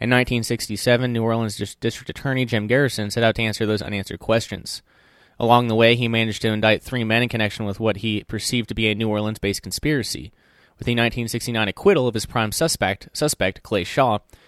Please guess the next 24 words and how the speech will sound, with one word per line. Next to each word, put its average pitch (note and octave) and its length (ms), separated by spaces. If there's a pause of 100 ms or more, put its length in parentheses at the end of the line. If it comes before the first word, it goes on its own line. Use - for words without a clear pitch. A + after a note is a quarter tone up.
Garrison's F3+ 320
probe D3+ 300
was A#2+ 120
unver-, A2+ 320
universally C3 480
criticized G2 760
and A2 100
has A2+ 160 (100)
since C#3 220
been A2 160
largely G#2+ 380
ignored. F#2+ 460 (580)
If - 60
you C3 100
have A#2 120
examined A2 400
Garrison's A2 420
lesser-known G#2+ 420
evidence, C3 380
such A#2+ 240
as G#2 100
his G2 140
perjury B2 460
case F2 340